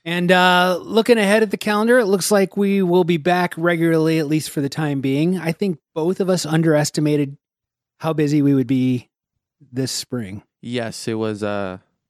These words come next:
Speaker 2: it wa-, it was a busy time. Uh, <laughs> a lot going on.
Speaker 1: Yeah, of course, you were in school, and that's always unpredictable. You never know if it's gonna be an easy semester or a hard semester. Apparently, it was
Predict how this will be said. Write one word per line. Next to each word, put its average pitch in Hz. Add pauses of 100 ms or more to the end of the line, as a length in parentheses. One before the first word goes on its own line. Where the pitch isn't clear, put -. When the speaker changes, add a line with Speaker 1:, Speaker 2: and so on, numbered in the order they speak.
(1300)
Speaker 2:
it 120
wa-, 120
it 120
was 120
a 113
busy 117
time. 104 (1200)
Uh, 110 (300)
<laughs> -
a 113
lot 104
going 101
on. 92 (960)
Speaker 1:
Yeah, 170
of 131
course, 175
you 175
were 175
in 147
school, 143 (180)
and 123
that's 131
always 123 (240)
unpredictable. 123
You 131
never 131
know 123
if 117
it's -
gonna 123
be 123
an 117
easy 117
semester 123
or 117
a 107
hard 113
semester. 113
Apparently, 131
it 127
was 123